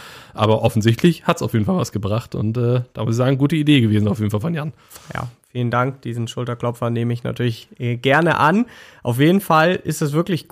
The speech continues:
Speaker 2: cool, das haben wir schon ein paar Mal gesagt. Wir sind schon mit vielen von euch über Instagram ins Gespräch gekommen oder in Kontakt. Und wenn sich daraus sowas ergibt, ist natürlich wirklich Win-Win. Wir freuen uns da sehr drüber. Und Markus, ich glaube, da spreche ich für uns beide, super Typ,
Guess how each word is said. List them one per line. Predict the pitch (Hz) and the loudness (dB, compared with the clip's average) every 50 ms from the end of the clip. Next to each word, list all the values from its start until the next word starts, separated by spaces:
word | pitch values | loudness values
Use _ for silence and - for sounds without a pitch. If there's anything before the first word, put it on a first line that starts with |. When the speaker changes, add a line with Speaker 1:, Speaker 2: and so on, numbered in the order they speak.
| - | -2
Speaker 2:
cool, | 196 208 214 | 0 2 2
das | 180 165 - | 2 2 0
haben | - 156 156 | 0 0 0
wir | 151 151 | 0 0
schon | 143 - 143 | 0 -2 -4
ein | 131 | -2
paar | 131 139 147 | 0 0 0
Mal | 147 143 147 160 160 | 2 2 0 0 0
gesagt. | 156 151 147 156 165 165 - - | 0 0 2 0 0 0 -2 -4
Wir | 131 | -4
sind | 123 143 151 - | -2 -2 -2 -2
schon | - 151 143 | 0 0 0
mit | 139 135 - | 0 -2 -2
vielen | - - 202 240 254 220 | -2 0 0 2 0 0
von | - 170 156 | -2 -2 0
euch | - - 160 160 - | 0 2 0 0 -2
über | - 160 151 156 135 | -4 -4 -2 0 0
Instagram | 156 165 - - 139 147 143 143 110 | 0 -2 -2 -4 -2 -2 0 0 0
ins | 117 147 147 - - - - | 0 -2 -2 -4 -6 -12 -8
Gespräch | - 139 127 - - 151 185 220 220 - | -6 -6 -6 -6 -4 -2 -2 -2 -2 -2
gekommen | - 170 - 180 170 170 | -6 -4 -2 -2 0 0
oder | 156 147 135 | 0 0 0
in | 131 135 135 | 0 -2 -2
Kontakt. | - 139 131 131 160 165 190 - - - - - - - - | -2 -2 -2 0 2 0 0 -2 -6 -20 -20 -20 -20 -16 -6
Und | 135 135 | -2 0
wenn | 139 147 | 0 0
sich | 151 156 - | 0 -2 -2
daraus | - 143 131 135 123 120 | -4 -2 0 0 0 0
sowas | 147 175 208 233 190 - - | -2 0 2 2 0 0 -2
ergibt, | 127 127 135 175 175 - - | -6 -4 -4 -6 -6 -6 -8
ist | - - - | -8 -6 -4
natürlich | 135 127 - 143 135 127 | -4 -4 -2 -4 -4 -2
wirklich | 131 143 143 156 143 131 - - | -4 -4 -4 -2 -4 -4 -4 -2
Win-Win. | 131 143 143 147 135 135 143 151 170 180 170 156 | 0 0 2 2 2 2 2 2 2 0 -2 -2
Wir | 135 135 | -4 -4
freuen | - - 131 127 139 143 | -4 -4 -4 -2 -2 -2
uns | 139 - | -4 -4
da | - 127 | -4 -4
sehr | 120 123 139 151 170 | -2 0 0 0 -2
drüber. | 160 135 131 117 127 135 160 - - - - - - - _ _ | -2 -4 -4 0 2 0 0 0 -4 -14 -20 -20 -20 -20 _ _
Und | - 131 127 131 127 - - | -2 2 2 2 2 0 -2
Markus, | - 123 123 131 147 160 - - 160 156 151 - | -2 2 4 4 4 2 0 -2 -2 -2 -4 -6
ich | - 131 - | -8 -10 -6
glaube, | - 135 131 127 127 127 127 123 - | -2 -2 0 0 2 2 0 0 -2
da | 117 120 | -4 -6
spreche | - - - 131 131 | -4 -4 -4 -4 -4
ich | 123 - | -4 -4
für | - 131 | -6 -6
uns | 117 120 120 | -6 -4 -2
beide, | 123 120 120 131 139 135 139 139 - - _ _ _ _ _ | 0 0 2 2 2 0 -2 -4 -8 -20 _ _ _ _ _
super | 131 135 165 165 - 156 139 | -6 -4 -2 0 2 0 2
Typ, | - - 190 202 208 202 - | 4 4 6 6 6 4 2